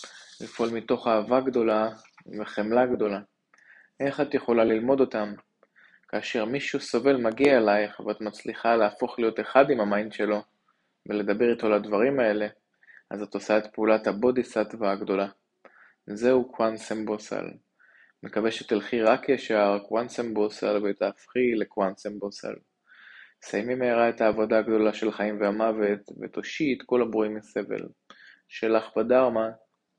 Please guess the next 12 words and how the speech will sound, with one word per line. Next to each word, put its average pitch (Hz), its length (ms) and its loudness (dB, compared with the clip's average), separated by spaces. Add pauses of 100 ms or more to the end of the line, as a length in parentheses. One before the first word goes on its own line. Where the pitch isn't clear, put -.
(100)
סונגסן. - 500 -10 (2000)
אז 107 100 -14
השאלה 117 420 -4
הראשונה, 113 840 -4 (1300)
להתבוננות, 113 880 -8 (1900)
היא 117 140 -2
איך 135 140 -8
יוצאים 151 380 -4
מהתקיעות. 139 680 -4 (2750)
השאלה 117 440 -2
השנייה 120 460 -6
היא, 117 340 -8